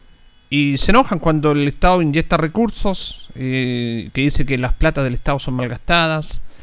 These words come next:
que el impuesto de todos los chilenos no es bien invertido, y siempre se propone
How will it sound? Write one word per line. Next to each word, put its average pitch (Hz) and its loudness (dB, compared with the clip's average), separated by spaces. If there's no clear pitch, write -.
que 120 0
el 110 -6
impuesto - 0
de 135 2
todos 139 -2
los 135 -6
chilenos 131 -4
no 120 -2
es 127 -2
bien 123 -2
invertido, 160 4
y 139 0
siempre 175 4
se - 0
propone 151 0